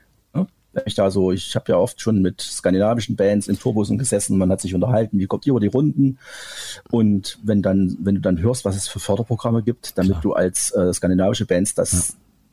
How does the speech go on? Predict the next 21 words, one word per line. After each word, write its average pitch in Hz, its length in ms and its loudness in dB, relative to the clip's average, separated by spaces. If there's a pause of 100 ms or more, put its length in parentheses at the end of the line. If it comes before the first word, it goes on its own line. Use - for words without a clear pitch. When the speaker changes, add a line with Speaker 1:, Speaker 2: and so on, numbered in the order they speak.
(240)
Speaker 1:
dein 95 440 0
kulturelles 90 840 -2 (460)
Vermächtnis 98 560 -2
quasi 87 260 0
in 80 80 2
die 87 60 2
Welt 120 360 -2
trägst, - 520 0
was - 160 0
es - 80 -2
da 95 80 2
für - 60 -4
eine 95 100 2
Bereitschaft 87 420 0
auch 95 160 -4
des, - 300 -6
äh, 85 520 0
von, - 480 -4
von 92 220 -2
Kulturförderung 101 680 0
gibt, - 280 -4